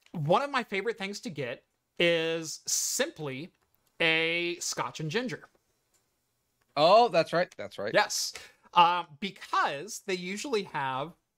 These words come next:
Speaker 1: some kind of a scotch. Usually it's like a Dewar's White Label or something like that, but it's typically a half step above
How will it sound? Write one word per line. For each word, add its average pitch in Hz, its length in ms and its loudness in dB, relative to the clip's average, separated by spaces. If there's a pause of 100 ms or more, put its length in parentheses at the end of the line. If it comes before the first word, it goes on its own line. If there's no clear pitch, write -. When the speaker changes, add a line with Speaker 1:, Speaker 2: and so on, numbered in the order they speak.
Speaker 1:
some 311 640 0
kind 226 300 -6
of 175 80 -4
a 180 60 -6
scotch. 123 460 -6
Usually 208 380 0
it's 196 140 -4
like 185 280 0
a 180 80 -6
Dewar's 156 460 -4
White 139 260 -2
Label 127 300 -6
or 127 60 -6
something 139 300 -8
like 135 200 -4
that, 117 260 -2
but 143 100 0
it's - 360 -4
typically 208 640 0 (420)
a 185 120 4
half 202 300 4
step 196 240 -6
above 156 520 -2